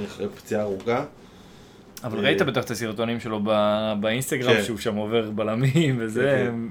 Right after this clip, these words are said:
Speaker 1: כן.
Speaker 2: יש לו משחק רגל אולי הכי טוב בעולם. מפתיע אותי
Speaker 1: זה
Speaker 2: ש-
Speaker 1: משהו שגם, גם גוארדיולה, אה,
Speaker 2: זהו, מפתיע אותי שגוארדיולה לא הביא אותו
Speaker 1: כן.
Speaker 2: למתישהו לאיזושהי
Speaker 1: אה.
Speaker 2: קבוצה.
Speaker 1: כבר נויר בן שלושים ואחד.
Speaker 2: אשכרה, אה, נכון, לא, לא, לא ירד לי האסימון, הוא הרי שיחק איתו בביירן.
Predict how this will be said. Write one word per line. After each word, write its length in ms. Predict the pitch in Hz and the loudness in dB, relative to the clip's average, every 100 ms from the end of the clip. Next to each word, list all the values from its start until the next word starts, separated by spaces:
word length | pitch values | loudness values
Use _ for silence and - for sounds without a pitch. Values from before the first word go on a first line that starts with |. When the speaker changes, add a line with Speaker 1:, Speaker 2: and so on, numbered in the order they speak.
| 101 - - - - | -10 -18 -20 -12 -6
Speaker 1:
כן. 60 | |
Speaker 2:
יש 120 | 117 | -2
לו 140 | 127 123 | 0 0
משחק 260 | 113 131 117 | 0 -2 0
רגל 280 | 120 120 113 | 2 2 0
אולי 200 | 113 117 | 2 2
הכי 180 | 98 | 2
טוב 200 | 113 123 | 0 0
בעולם. 280 | 110 117 120 101 - - - | 2 0 0 -4 -10 -14 -12
מפתיע 200 | 110 117 131 | -6 2 4
אותי 100 | 123 | 6
Speaker 1:
זה 60 | |
Speaker 2:
ש- 40 | 120 | 8
Speaker 1:
משהו 260 | 120 117 127 120 117 | 8 8 6 6 4
שגם, 280 | 117 117 113 | 2 0 2
גם 140 | 107 | 2
גוארדיולה, 640 | 104 101 113 170 202 117 | 4 4 8 8 10 8
אה, 260 | 98 98 95 95 | 4 0 -2 0
Speaker 2:
זהו, 180 | 104 147 | 4 6
מפתיע 200 | 117 139 | 4 2
אותי 100 | 127 | 2
שגוארדיולה 440 | 131 110 120 160 | 2 2 4 6
לא 140 | 131 117 | 8 6
הביא 140 | 117 | 6
אותו 120 | 113 104 | 2 2
Speaker 1:
כן. 60 | |
Speaker 2:
למתישהו 500 | 107 107 110 107 117 | 0 0 0 0 -2
לאיזושהי 340 | 107 107 127 104 | -2 0 0 -2
Speaker 1:
אה. 60 | |
Speaker 2:
קבוצה. 240 | 104 104 104 - - - - - - - - | -4 -8 -8 -10 -18 -20 -20 -20 -20 -20 -14
Speaker 1:
כבר 100 | 104 107 | -8 -4
נויר 260 | 123 123 107 | -2 -2 -2
בן 140 | 101 107 | -4 -4
שלושים 320 | - 104 101 | -8 -8 -6
ואחד. 240 | 95 - 101 - - - | -6 -6 -8 -10 -12 -2
Speaker 2:
אשכרה, 280 | 185 202 135 | -2 2 2
אה, 40 | 147 | 2
נכון, 260 | 156 277 | 0 -2
לא, 120 | 226 | 0
לא, 200 | 214 233 | 2 2
לא 200 | 220 202 | 2 2
ירד 220 | 226 226 233 | 4 4 4
לי 100 | 226 | 2
האסימון, 300 | 214 240 202 | -2 -2 -2
הוא 80 | 113 | 0
הרי 180 | 120 | 0
שיחק 320 | 123 - 160 160 | -2 -4 -6 -6
איתו 160 | 160 | -6
בביירן. 540 | 147 147 151 110 104 | -4 -2 -2 0 -4